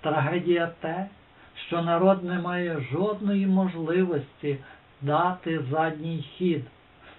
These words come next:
у тому випадку, коли вовк скидає з себе овечу шкуру,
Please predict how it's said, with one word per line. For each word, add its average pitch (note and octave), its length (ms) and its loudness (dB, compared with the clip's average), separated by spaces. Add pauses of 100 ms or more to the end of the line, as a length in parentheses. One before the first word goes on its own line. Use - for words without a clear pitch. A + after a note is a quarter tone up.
(100)
у E3+ 80 -4
тому F3+ 300 2
випадку, D3+ 840 2 (320)
коли D#3 200 2
вовк E3 380 4 (120)
скидає D3+ 580 2
з - 40 -12
себе C#3 220 0
овечу D3 480 -2
шкуру, C#3+ 420 -4